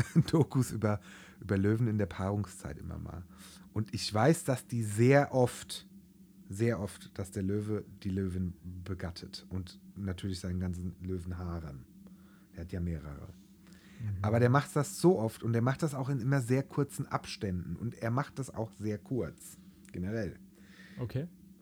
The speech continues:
Speaker 1: Also das ist das, was mir noch so hängen geblieben ist. Und, äh, wie oft? Keine Ahnung, vierzig Mal am Tag?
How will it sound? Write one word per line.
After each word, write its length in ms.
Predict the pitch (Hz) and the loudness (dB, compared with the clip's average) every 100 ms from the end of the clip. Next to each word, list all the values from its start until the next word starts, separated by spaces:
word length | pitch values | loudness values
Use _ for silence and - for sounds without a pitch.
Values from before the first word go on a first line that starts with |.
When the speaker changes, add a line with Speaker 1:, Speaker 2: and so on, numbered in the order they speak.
| - - - | -20 -20 -8
Speaker 1:
Also 220 | - 95 95 | -6 -4 -4
das 160 | 107 | -6
ist 140 | - - | -6 -6
das, 180 | 113 - | -4 -4
was 160 | 107 | -4
mir 120 | 113 | -2
noch 120 | 110 107 | -2 -4
so 120 | 113 | -4
hängen 240 | 110 113 | -2 -2
geblieben 440 | 98 85 82 82 - - | -2 -4 -4 -4 -8 -10
ist. 180 | - - - - - - - - - | -16 -20 -20 -20 -20 -20 -20 -20 -4
Und, 380 | 101 104 101 101 | 2 4 4 4
äh, 320 | 101 98 95 92 90 - - - - - - - - - - - - - - | 2 2 0 -2 -6 -16 -20 -20 -20 -20 -20 -20 -20 -20 -20 -20 -20 -14 -4
wie 240 | 117 - | -2 -2
oft? 480 | 92 85 - - - - - - - - - - - - - - - - | -4 -6 -10 -18 -18 -20 -20 -20 -20 -20 -20 -20 -20 -20 -20 -20 -20 -20
Keine 300 | - 95 85 | -10 -6 -4
Ahnung, 260 | 104 104 | -2 -2
vierzig 540 | 92 - 139 - 135 - | -2 -4 -6 -4 -4 0
Mal 160 | 131 | 0
am 140 | 131 135 | 0 0
Tag? 340 | - 156 - | -2 -4 -6